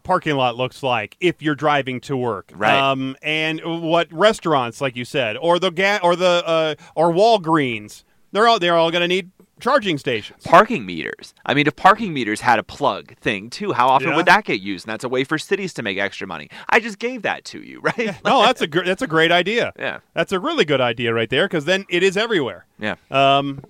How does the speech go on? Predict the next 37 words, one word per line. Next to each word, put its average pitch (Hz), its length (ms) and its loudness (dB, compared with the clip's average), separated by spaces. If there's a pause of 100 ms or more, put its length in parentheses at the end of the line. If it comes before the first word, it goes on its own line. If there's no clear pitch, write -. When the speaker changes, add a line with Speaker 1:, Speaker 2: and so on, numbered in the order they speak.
(120)
Speaker 1:
and 151 180 0
then 165 120 -2
you 160 60 -4
could 147 140 -6
charge 147 320 -2
up - 180 -2
anywhere, 160 360 -4
wherever 131 480 -4
you're 170 100 -2
parked. 202 340 -2
Speaker 2:
And 139 160 -2
that's 160 160 -2
what 156 120 0
it, 127 160 0
I, 127 160 2
I 127 80 -2
mean, 135 180 -6
in 123 300 -10 (340)
getting 127 180 -2
back 113 160 0
to - 80 -4
your 104 80 4
other 98 140 0
point, 82 320 -10
that's 123 240 0
what 113 80 -8
the - 60 -14
problem 65 320 -6
is. 90 100 -16
You 120 80 -10
need 135 120 -4
to 117 60 -10
be 110 100 -2
able 98 100 -4
to 95 80 -10
charge 107 420 -2
anywhere 82 600 -14